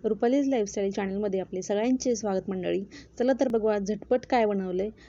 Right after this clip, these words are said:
आज बनवलंय काळ्या म-, मसाल्यामधील चिकन. तर मंडळी ह्यासाठी आपल्याला लागणार काय आहे तुम्हाला सांगते. ए, काळ-, काळं वाटण तयार करायचं म्हणजे काय, त्याच्यामध्ये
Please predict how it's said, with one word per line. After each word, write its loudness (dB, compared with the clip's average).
आज 2
बनवलंय 2
काळ्या -2
म-, -2
मसाल्यामधील 0
चिकन. -2
तर 4
मंडळी 4
ह्यासाठी 0
आपल्याला 2
लागणार 2
काय 0
आहे -2
तुम्हाला -2
सांगते. -2
ए, 2
काळ-, 2
काळं 4
वाटण 4
तयार 6
करायचं 0
म्हणजे 2
काय, 0
त्याच्यामध्ये -2